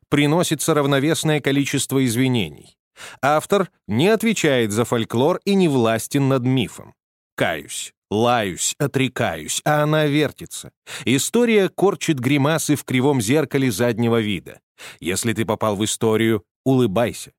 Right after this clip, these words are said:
терпеть придётся долго. Истории неведома благодарность,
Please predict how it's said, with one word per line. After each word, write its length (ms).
терпеть 680
придётся 600
долго. 480
Истории 680
неведома 680
благодарность, 1000